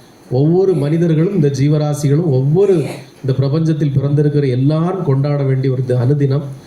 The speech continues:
இந்த ஒரு நாள் நம்முடைய தியாகம், இந்த முழிச்சிருக்கிற ஒரு தியாகம் நம்முடைய வாழ்க்கையில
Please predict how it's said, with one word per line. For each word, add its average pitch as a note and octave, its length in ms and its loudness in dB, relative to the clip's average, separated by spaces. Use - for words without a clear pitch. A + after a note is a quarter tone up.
இந்த C#3+ 260 0
ஒரு D3+ 220 0
நாள் F#3 420 -2
நம்முடைய C3 680 0
தியாகம், C#3 420 -2
இந்த B2+ 40 0
முழிச்சிருக்கிற C#3+ 560 0
ஒரு A#2+ 160 -2
தியாகம் B2+ 280 0
நம்முடைய A#2+ 380 0
வாழ்க்கையில B2+ 380 -2